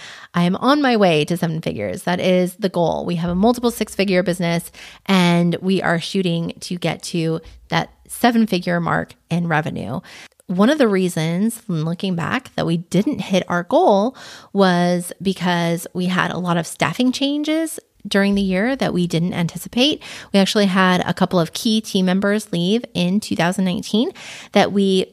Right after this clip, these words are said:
couldn't have anticipated at the beginning of the year. All of my team members right now are part-time besides me, and they all have other projects that they're working on and growing.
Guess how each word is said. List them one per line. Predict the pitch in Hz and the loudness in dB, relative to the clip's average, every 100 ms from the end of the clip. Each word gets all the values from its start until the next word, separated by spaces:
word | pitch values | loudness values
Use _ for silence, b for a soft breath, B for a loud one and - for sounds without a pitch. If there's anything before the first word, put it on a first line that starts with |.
| - | -10
couldn't | - 285 269 | -4 -2 0
have | 240 - 208 | -2 0 0
anticipated | 190 185 214 - 185 175 160 160 165 B B B - | 0 -2 -4 -4 -4 -2 0 -2 -4 B B B 0
at | 170 - | 0 0
the | 175 | -2
beginning | 175 170 160 | -2 -2 -2
of | 151 | -4
the | 165 | -6
year. | 131 98 71 - _ _ - | -6 -6 -10 -16 _ _ -4
All | 185 214 277 | 2 4 4
of | 262 | 2
my | 202 | -2
team | - 196 | 0 0
members | 170 170 - 160 180 - | 0 0 0 -2 -2 -4
right | 160 | -4
now | 185 180 175 175 | -2 -2 -2 -4
are | 170 175 165 B B B - | -4 -2 -4 B B B -4
part-time | 226 - 180 175 | -4 0 0 2
besides | 185 190 156 175 | 0 -2 -4 -2
me, | 196 185 170 | 0 0 0
and | 175 | 0
they | 180 - | -2 0
all | 196 226 | 2 2
have | 226 208 180 - B B _ | -2 -4 -6 -8 B B _
other | 214 220 226 220 | 2 4 4 2
projects | - - 175 170 160 151 - - b b | -4 -2 0 0 -2 -2 -8 -20 b b
that | 156 | -6
they're | 170 | -2
working | 220 294 277 254 | 0 2 2 2
on | 233 220 | 2 0
and | 208 165 165 | -2 -4 -2
growing. | 185 170 156 147 160 | 0 2 0 -2 -4